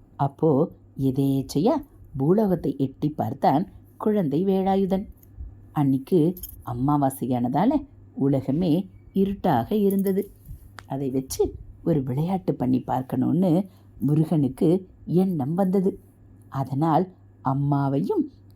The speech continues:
அப்பாவையும் பார்த்து, "ரெண்டு பேரும் என்னோட கன்னத்துல ஆளுக்கு ஒரு முத்தம் கொடுங்கோன்னு" கொஞ்சி கொஞ்சி கேட்டான். செல்லக்குமரன் ஆசையா கேட்டதும் சர்வேஸ்வரனும்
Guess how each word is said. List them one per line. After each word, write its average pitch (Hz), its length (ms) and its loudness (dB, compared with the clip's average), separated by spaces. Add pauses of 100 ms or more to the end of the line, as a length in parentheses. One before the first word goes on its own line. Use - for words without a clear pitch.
(100)
அப்பாவையும் 151 720 -2
பார்த்து, 165 600 0 (240)
"ரெண்டு 139 380 0
பேரும் 175 480 2 (240)
என்னோட 147 480 0
கன்னத்துல 147 640 0 (280)
ஆளுக்கு 185 460 -2
ஒரு 139 100 2
முத்தம் 139 320 0
கொடுங்கோன்னு" 156 720 2 (380)
கொஞ்சி 180 560 -6
கொஞ்சி 147 500 0 (220)
கேட்டான். 208 500 -2 (1900)
செல்லக்குமரன் 139 920 0 (220)
ஆசையா 135 640 -2
கேட்டதும் - 520 0 (380)
சர்வேஸ்வரனும் 139 960 2